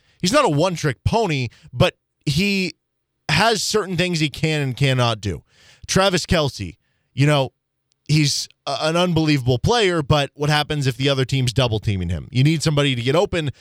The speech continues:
like Sammy Watkins was able to do in the Super Bowl and having a big game for you against the forty-niners. I'm not expecting it right away, but the question is, can John,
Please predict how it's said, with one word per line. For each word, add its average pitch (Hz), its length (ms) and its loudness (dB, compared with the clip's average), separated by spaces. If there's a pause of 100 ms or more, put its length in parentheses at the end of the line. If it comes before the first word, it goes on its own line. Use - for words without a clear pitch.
(140)
like 143 140 -2
Sammy 151 320 0
Watkins 147 500 2
was 131 140 2
able 139 220 0
to 135 80 2
do 139 180 -2
in 135 60 -2
the 120 60 2
Super 127 300 0
Bowl 127 280 2 (200)
and 120 100 2
having 131 280 2
a 120 40 0
big 120 200 -2
game 120 220 0
for 131 120 -2
you 117 180 2
against 110 300 -2
the 110 60 -2
forty-niners. 113 640 0 (1000)
I'm 160 80 2
not 170 160 4
expecting 165 480 0
it 151 80 0
right 156 180 0
away, 113 520 -2 (420)
but 127 160 0
the 135 80 0
question 143 320 2
is, 131 140 0
can 131 180 0
John, 131 340 2